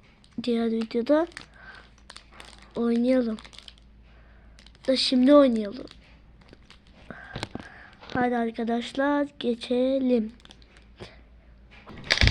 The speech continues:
Arkadaşlar diziyorum bunları. Arkadaşlar dizdiğim el geliyor. Arkadaşlar bir saattir diziyorum.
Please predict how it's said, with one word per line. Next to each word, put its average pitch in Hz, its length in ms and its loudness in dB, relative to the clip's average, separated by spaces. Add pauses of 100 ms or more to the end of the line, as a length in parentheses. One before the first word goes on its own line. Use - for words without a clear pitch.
(260)
Arkadaşlar 302 840 4
diziyorum 349 640 4 (540)
bunları. 254 580 0 (2500)
Arkadaşlar 285 680 0
dizdiğim 269 480 2 (340)
el 269 200 2
geliyor. 240 420 -4 (1160)
Arkadaşlar 277 840 2
bir 277 80 4
saattir 302 640 -2
diziyorum. 269 680 0